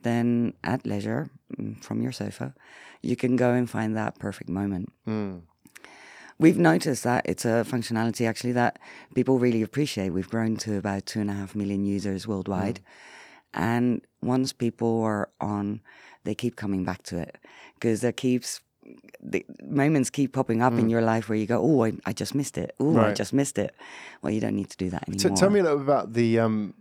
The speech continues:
Speaker 2: the, the quality of the, the image that comes out. Is, that's always the issue, isn't it? If I record in video, then, you know, it's not gonna produce a photo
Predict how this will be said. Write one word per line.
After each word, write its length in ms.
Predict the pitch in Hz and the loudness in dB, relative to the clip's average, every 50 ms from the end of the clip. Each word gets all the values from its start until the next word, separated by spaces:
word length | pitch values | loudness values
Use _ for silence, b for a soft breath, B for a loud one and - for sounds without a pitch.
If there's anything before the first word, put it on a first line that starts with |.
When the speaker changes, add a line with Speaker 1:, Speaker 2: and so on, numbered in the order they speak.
| _ _ _ _ _ _ _ _ - | _ _ _ _ _ _ _ _ -14
Speaker 2:
the, 580 | 120 110 120 117 107 104 104 98 98 92 90 - - | -4 0 0 2 2 0 -2 -4 -6 -8 -12 -16 -18
the 240 | - 107 110 113 110 | -12 -6 -4 -4 -4
quality 640 | - - - - 143 135 131 131 123 - - 110 | -4 -4 2 4 4 6 6 4 2 0 0 0
of 140 | 104 101 92 | 0 0 0
the, 260 | - 104 101 95 - - - | 0 -2 -2 -2 -2 -4 -4
the 180 | 101 107 110 | -2 0 0
image 220 | 107 107 101 92 - | 2 0 -2 -4 -6
that 100 | - - | -8 -8
comes 320 | - - 104 101 101 101 | -6 -4 -4 -2 -2 -2
out. 340 | 104 104 101 98 92 - - - | 0 0 0 0 -2 -4 -6 -6
Is, 200 | 117 104 - - - _ _ _ _ _ _ _ _ - | -6 -6 -8 -10 -14 _ _ _ _ _ _ _ _ 2
that's 200 | 156 147 135 - | 2 2 2 2
always 220 | 143 135 123 117 | 2 2 2 2
the 120 | - 127 | 2 2
issue, 200 | 123 117 - 110 | 0 0 0 0
isn't 180 | 110 107 - 110 | -2 -2 -2 -4
it? 60 | 101 101 | -4 -2
If 80 | 101 | 0
I 60 | 113 | 0
record 320 | 120 117 - - 139 127 113 | 0 0 0 2 2 2 2
in 100 | 107 101 | 2 0
video, 460 | 110 123 113 104 98 95 98 - 110 b b b b b b b b b b b b b b _ | 0 0 0 0 -2 -2 -4 -8 -10 b b b b b b b b b b b b b b _
then, 480 | - 110 104 101 98 98 98 101 - - | -2 0 2 2 0 0 -2 -6 -8 -6
you 100 | 120 110 | -4 -4
know, 80 | 104 | -2
it's 120 | 101 98 - | -2 -2 -2
not 100 | 123 110 | -2 -2
gonna 120 | 104 98 87 | -2 -4 -6
produce 380 | 95 90 104 101 92 - - - _ _ _ _ _ _ _ - | -6 -4 -4 -4 -4 -6 -10 -16 _ _ _ _ _ _ _ -10
a 40 | 113 | -10
photo 560 | - - _ - 131 120 107 95 95 92 92 | -10 -2 _ 4 4 4 4 2 0 -2 -2